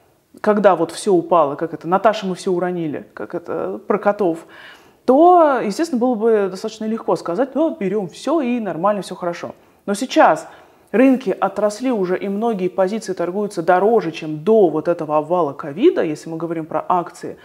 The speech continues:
Облигации в силу тренда на обнуление не только в нашей стране имеют доходность, ну, абсолютно неинтересную, если мы не берём какие-то высокорискованные. Золото штурмует вообще исторические максимумы. И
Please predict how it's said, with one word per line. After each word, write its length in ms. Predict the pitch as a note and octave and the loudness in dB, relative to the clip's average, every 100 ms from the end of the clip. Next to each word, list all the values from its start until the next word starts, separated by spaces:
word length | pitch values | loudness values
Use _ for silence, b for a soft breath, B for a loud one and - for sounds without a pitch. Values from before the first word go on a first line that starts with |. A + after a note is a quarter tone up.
| B B B B | B B B B
Облигации 640 | F3+ G#3 G#3+ C4+ B3+ G3+ | 0 2 4 4 2 -2
в 60 | F#3+ | -4
силу 540 | A3+ A3+ G#3 F3+ - B B B _ _ | -6 -2 0 0 -4 B B B _ _
тренда 400 | A#3+ C#4+ B3 G#3+ | 4 6 4 2
на 160 | F#3+ F#3 | 2 2
обнуление 640 | F#3+ F#3 G3+ G3+ A#3 F3 | 2 0 -2 -2 -2 -2
не 80 | E3+ | -4
только 300 | F3+ F#3+ F3+ | -4 -6 -6
в 60 | D#3+ | 0
нашей 280 | F#3+ F3+ | -2 -2
стране 420 | E3 E3 D#3 D3+ C#3+ | -10 -12 -10 -10 -8
имеют 240 | F#3 G3 | -6 -4
доходность, 580 | D#3+ - A3 F3+ D3+ - | -4 -2 -4 -4 -8 -8
ну, 360 | F3 C#3+ C3 - | -8 -6 -8 -8
абсолютно 560 | D#3+ - G3+ A3 G#3 D3+ | -8 -2 -2 0 -2 -6
неинтересную, 800 | D3 D3+ D3+ C#3+ C#4+ F#4 - E3+ | -6 -8 -6 -4 -2 -4 -4 -4
если 220 | E3+ F#3+ | -4 -6
мы 180 | F3 F#3+ | -6 -4
не 120 | G3+ | -4
берём 220 | F#3+ G3 | -4 -4
какие-то 260 | E3+ D#3+ E3 | -6 -10 -12
высокорискованные. 840 | E3+ F3+ E3+ E3+ G3 D#3 C3+ F2 B B B B B | -10 -8 -8 -4 -2 -2 -2 -10 B B B B B
Золото 520 | G3+ G3+ E4+ F4 D#4 B3 | 0 6 6 6 4 0
штурмует 480 | - B3 C4 C#4 | 0 2 4 4
вообще 540 | A3 G3+ - D#4+ G#4 D#4 | 2 -2 0 2 4 4
исторические 580 | - G#3+ F#3+ F#3 - F#3 | 2 -4 -6 -10 -8 -4
максимумы. 640 | F#3 E3+ - D3 C#3+ C#3 b b b b - | -2 -2 -4 -10 -10 -10 b b b b -6
И 500 | A3 B3+ D4 C#4+ | -2 2 2 2